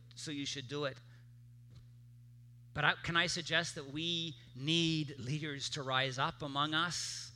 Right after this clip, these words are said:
and to say, "Hey, that is what God has called me to. Let me lead until the job gets done."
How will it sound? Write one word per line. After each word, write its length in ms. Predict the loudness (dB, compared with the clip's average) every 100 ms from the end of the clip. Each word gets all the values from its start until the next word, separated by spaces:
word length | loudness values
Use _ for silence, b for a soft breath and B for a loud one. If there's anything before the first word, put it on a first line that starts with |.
| B B B
and 80 | -8
to 60 | -6
say, 260 | 0 4
"Hey, 240 | 4 4 2
that 360 | 4 8 8 6
is 160 | -4 -6
what 160 | -4
God 200 | 0 0
has 140 | 0 -6
called 280 | -6 -6
me 120 | -6 -10
to. 340 | -6 -6 -6 -10 B B
Let 380 | -2 -2 -2 -4
me 180 | -4 -2
lead 680 | -2 -2 -4 -6 -6 -6 -6 -10 -20 -20 -20 -20 -16 -12
until 280 | -6 -4
the 120 | -4 -6
job 420 | -6 -4 -4 -6
gets 280 | -8 -8 -10
done." 380 | -12 -12 -12